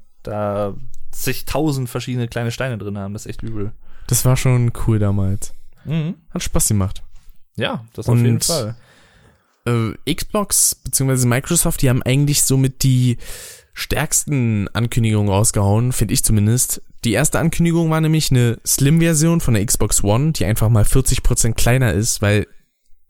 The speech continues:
Speaker 2: die normale Xbox One, die ist einfach mal so fett wie ein V-H-S-Rekorder.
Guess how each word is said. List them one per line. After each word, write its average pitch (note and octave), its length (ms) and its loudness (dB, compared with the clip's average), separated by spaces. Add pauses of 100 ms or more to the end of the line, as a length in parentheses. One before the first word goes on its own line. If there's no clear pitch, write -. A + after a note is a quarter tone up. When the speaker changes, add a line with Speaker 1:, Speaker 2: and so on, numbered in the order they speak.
(100)
Speaker 2:
die D#2 120 -2
normale A2+ 420 2
Xbox - 360 -2
One, A#2 120 2
die A#2 60 0
ist A2 100 2
einfach - 160 0
mal G#2+ 140 4
so G#2+ 120 0
fett - 360 2
wie A#2+ 140 2
ein A2 60 2
V-H-S-Rekorder. G#2 1120 0